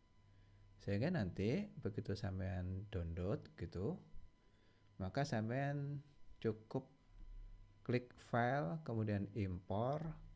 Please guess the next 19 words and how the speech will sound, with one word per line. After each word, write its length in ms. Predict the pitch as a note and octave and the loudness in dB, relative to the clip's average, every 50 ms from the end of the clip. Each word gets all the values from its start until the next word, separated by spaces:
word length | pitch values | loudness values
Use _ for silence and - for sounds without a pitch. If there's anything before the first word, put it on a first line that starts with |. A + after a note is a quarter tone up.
| - - | -10 -4
kemudian, 1300 | - G#2 G#2 G2+ G2+ G#2 G#2 G#2 - G2 G2+ G2 G2 G2 G2 G2+ F#2+ G2 G2 G2 G2 F#2 F#2+ G2+ A2+ | -2 0 2 2 2 0 0 0 0 0 0 2 2 2 2 2 0 0 0 -2 -2 -2 -2 -4 -4
eh, 760 | G2+ G2+ G2 F#2+ F#2 F#2 F#2 F#2 F2+ F#2 F2+ F2+ F2+ F#2 F#2 G2 G#2 - - - - - - - - - - - - - - - - - - - - - - - - - - A#2+ | -4 -4 -2 -2 -2 -2 -2 -2 -2 -2 -2 -2 -4 -4 -4 -6 -6 -4 2 4 4 4 4 0 -4 -6 -8 -12 -16 -18 -20 -20 -20 -20 -20 -20 -20 -20 -20 -20 -20 -16 -14 -12
apa 140 | - - E2 | -8 -4 -4
itu, 720 | D#2+ F2 - - - A#2 A2+ A#2 A#2+ A#2+ A#2 A#2 A#2+ A#2+ A2+ - - - - _ - - - - - - - | -4 -4 -6 -6 -6 -4 -4 -2 -2 -4 -4 -4 -6 -6 -8 -10 -14 -20 -20 _ -20 -20 -20 -20 -20 -14 -4
existing 480 | - A2 - - A2+ G2+ - A2 A2 | -4 -4 0 2 0 2 2 0 0
project, 480 | G#2+ - F#2 - - - A2+ A2 - - | 0 0 -2 -2 2 0 0 0 0 -2
ya, 160 | E2+ F#2 A#2 B2+ - - - - - | -2 -2 -2 -4 -6 -12 -18 -10 -4
baru 160 | - E2 G2+ G#2 | -4 -2 -2 -2
kemudian 400 | - F#2+ F#2+ F#2+ G2 F#2+ G2+ G#2 | -2 -2 -2 0 0 0 -2 0
pilih 400 | - F2 E2 F2 - - C3 C3+ - - - - - - | -2 -2 -2 0 -2 -2 -2 -4 -8 -12 -20 -18 -8 -8
archive. 320 | F2 - - - E2+ - - - - - - - - - - - - - - - - | -6 -6 -4 -4 -4 -4 -4 -12 -20 -20 -20 -20 -20 -20 -20 -20 -20 -20 -20 -12 -8
Nah, 320 | E2 D#2 D2+ D2 D2 D2+ D2+ - | -6 -4 -4 -4 -6 -8 -8 -10
kira-kira 320 | - - E2 - G2+ G2+ | -10 -10 -6 -4 -4 -4
seperti 320 | F#2+ - - - - - - | -4 -4 -6 -10 -8 -8 -10
itu. 280 | - - - - - - - - _ - _ _ - - - - - - - - - - - - - - - - - - - - - - - - - G#2 | -10 -12 -14 -18 -18 -18 -18 -20 _ -20 _ _ -20 -20 -20 -20 -20 -20 -20 -20 -20 -20 -20 -20 -20 -20 -20 -20 -20 -20 -20 -20 -20 -20 -20 -10 -10 -8
Oke. 200 | - - F2+ D#2 C#2+ D2+ G2+ - - - - - - - - - - - - - - - - - - - - - - - - - - - - - - - - - - - - - - - | -4 -2 -4 -4 -4 -6 -8 -12 -16 -20 -20 -20 -20 -20 -20 -18 -18 -18 -16 -18 -18 -20 -20 -20 -20 -20 -20 -20 -20 -20 -20 -20 -20 -20 -20 -20 -20 -20 -20 -20 -20 -20 -20 -12 -6 -4
Ini 160 | F#2+ F#2 G2 | -2 -2 -2
coba 240 | - F#2+ F#2+ - - | -4 -6 -6 -6 -6
dulu, 320 | - - E2+ F#2 A2+ D#3 | -4 -2 0 0 2 2